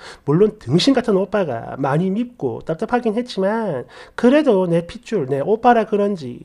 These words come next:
이만하길 다행이다라는 생각이 먼저 들어요. 물론 저희 부모님도 마찬가지겠죠. 근데 그런 거 저런 거 다 떠나서 사람이 이렇게까지 무서운 건 이번이 처음이고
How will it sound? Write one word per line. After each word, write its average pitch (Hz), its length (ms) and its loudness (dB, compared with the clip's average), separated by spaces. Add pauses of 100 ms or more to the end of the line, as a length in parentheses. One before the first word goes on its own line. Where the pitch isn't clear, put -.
(140)
이만하길 240 520 2
다행이다라는 214 720 4
생각이 233 400 0
먼저 143 240 -4
들어요. 185 540 0 (420)
물론 165 720 2 (140)
저희 139 240 -2
부모님도 208 520 2
마찬가지겠죠. 180 1000 -2 (680)
근데 202 580 2
그런 247 200 6
거 240 60 6
저런 220 200 2
거 220 80 2
다 - 120 -8
떠나서 160 800 -2
사람이 240 600 2
이렇게까지 226 840 -2
무서운 202 520 0
건 214 420 2
이번이 240 340 2
처음이고 240 800 0